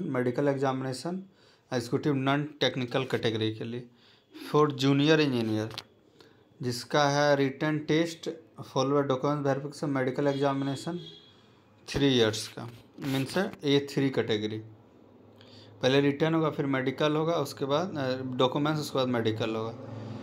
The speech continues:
अकाउंट्स पोस्ट के लिए जो है, आप लोग देख सकते हैं, अकाउंट्स के लिए जो है, अ, इसमें भी रिटन by followed होगा, डॉक्यूमेंट्स वेरिफिकेशन, रिटन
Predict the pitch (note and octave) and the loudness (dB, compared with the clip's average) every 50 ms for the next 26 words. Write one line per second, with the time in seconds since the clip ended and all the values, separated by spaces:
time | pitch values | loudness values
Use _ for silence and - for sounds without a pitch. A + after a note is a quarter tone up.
0 | - - - - C3+ A2 - C#3+ C#3+ D3+ E3 F3 E3+ - - - D#3+ D#3 D3+ D3+ | -12 -10 -6 -4 -4 0 4 4 4 6 4 4 2 0 -2 0 2 2 2 0
1 | - - - - D#3+ D3+ D3 D3 D3+ D#3 D3+ D3 D3+ D3+ C#3+ D3 D#3+ F#3 F#3+ - | -2 -6 -4 0 2 2 4 4 2 2 2 2 2 2 2 2 0 0 -2 -6
2 | - - - - - - - - - - - - - - - - - - - - | -10 -12 -12 -12 -14 -16 -18 -20 -20 -20 -20 -20 -20 -20 -20 -20 -20 -20 -20 -20
3 | - - - - - - - - - C#3 A#2+ - D3 D3 C#3 C#3 C#3 C#3 C#3+ D3 | -20 -20 -20 -20 -20 -20 -20 -10 -8 -8 -6 -4 -2 -2 -2 0 0 2 2 2
4 | C#3+ - - C#3+ - - - - C#3+ D3 C#3 - - - - C#3 C3 C3+ C#3+ D3 | 0 -2 -6 -6 -8 -6 -6 -6 -6 -6 -6 -6 -8 -6 -4 -2 0 0 0 -2
5 | C#3+ D3 - - - C#3+ C3+ C#3 C#3 C#3 C3+ C#3+ C#3 C#3 C#3 D3+ F#3 F#3 - - | -4 -6 -8 -4 -2 -2 0 0 0 0 2 2 0 0 0 0 -2 -4 -8 -12
6 | - _ _ _ _ _ _ _ _ _ _ _ _ _ - - B2+ B2+ B2+ B2+ | -20 _ _ _ _ _ _ _ _ _ _ _ _ _ -10 -6 -4 -2 -2 -2
7 | B2+ B2+ B2+ B2+ B2+ B2+ B2+ C3 B2+ B2+ B2+ B2+ - - - - - - - - | -2 -2 -2 -2 -2 -2 -2 -4 -4 -4 -6 -8 -12 -12 -8 -6 -6 -6 -6 -6
8 | - - C3 B2 - D#3 D3 D3+ D3+ D#3 D#3+ D#3+ D#3 D3+ D3+ D3+ C#3+ C#3 B2+ - | -4 -4 -2 -2 0 0 0 0 0 0 0 0 2 2 2 2 0 -2 -4 -6
9 | - E3 C#3 C3 C3 B2+ C3 D#3 D3+ D3+ D3 D3 D3 D3 C#3+ D3 C#3+ C#3 C#3 - | -6 -4 -2 -2 -2 0 0 0 0 2 2 0 2 2 2 2 0 0 -2 -2
10 | - C#3+ C3+ C3 C#3+ D3 D3+ D3+ D3 C#3 C#3 C#3+ D3+ D3+ D3+ D3+ C#3+ B2+ B2 B2+ | 0 2 2 4 4 4 2 2 2 0 0 0 0 0 0 0 0 2 2 2
11 | B2 B2 C3+ C3+ C3+ D3 C#3+ C3+ C3+ C3+ C3 - - D3 C#3+ C#3+ C3 C3+ - E3+ | 2 0 0 -2 0 -2 -2 0 0 -2 -2 -2 -4 -2 -2 -2 -2 -2 -4 -6
12 | F3 F3 D3 C3+ B2+ B2 B2 D3+ D#3+ F#3 F#3 D#3+ | -6 -4 -4 -4 -4 -2 -2 -2 -2 -2 -4 -6